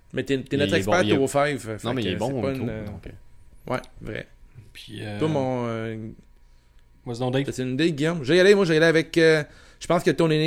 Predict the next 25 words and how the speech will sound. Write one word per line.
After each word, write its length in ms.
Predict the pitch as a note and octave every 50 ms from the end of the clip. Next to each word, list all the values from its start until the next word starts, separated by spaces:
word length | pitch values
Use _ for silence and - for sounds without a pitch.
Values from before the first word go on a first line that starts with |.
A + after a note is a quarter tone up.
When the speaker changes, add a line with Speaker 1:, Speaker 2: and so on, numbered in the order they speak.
| E3+ F3
Speaker 1:
Nese 160 | D3+ A2+ A#2
va, 100 | A#2 B2+
euh, 720 | B2+ C3 C3 B2+ B2 B2 B2 A#2+ A#2+ A#2 A#2+ A#2+ A#2+ A#2+ B2 A#2+
va 80 | B2+
gagner 280 | C3+ C3+ B2+ C3 D3 D#3
ce, 600 | - - C#3 B2 A#2+ A#2 A2+ A2+ A2+ A2 A2 A2 G#2
ce 100 | - A2
match-là 360 | A#2 A#2+ B2 - - C#3 C#3
aussi. 300 | C3 B2 - D#3 E3 E3+ - - - - - - - -
Je 60 | -
pense 180 | - C3+ C3 B2
que 180 | - C3+ A#2+ A2
ça, 200 | - C3+ B2 A#2+
ça 140 | A2+ - A#2+
a 20 |
pris 120 | - - -
tellement 220 | - D3 D3+ C#3+
de 40 | C3
temps 80 | - D#3
avant 140 | D3 C#3 C3+
qu'il 80 | -
gagne 180 | - C3+ C#3 C#3+
une 140 | C3+ C3 -
ceinture 480 | - B2+ A#2+ A2+ - - C3+ C#3+ C#3+ C#3
que 200 | B2 A2+ G#2